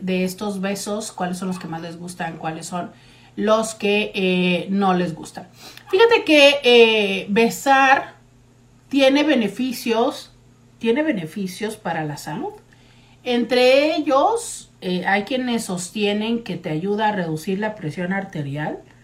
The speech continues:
que te ayuda a aliviar dolores de cabeza, cólicos menstruales, eliminar la placa dental, que aquí será muy interesante a ver si Elisa Mesa,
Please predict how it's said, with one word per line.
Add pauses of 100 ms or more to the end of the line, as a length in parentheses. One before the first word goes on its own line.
(480)
que
te
ayuda
a
aliviar
dolores
de
cabeza, (640)
cólicos
menstruales,
eliminar
la
placa
dental, (520)
que
aquí
será
muy
interesante
a
ver
si
Elisa
Mesa,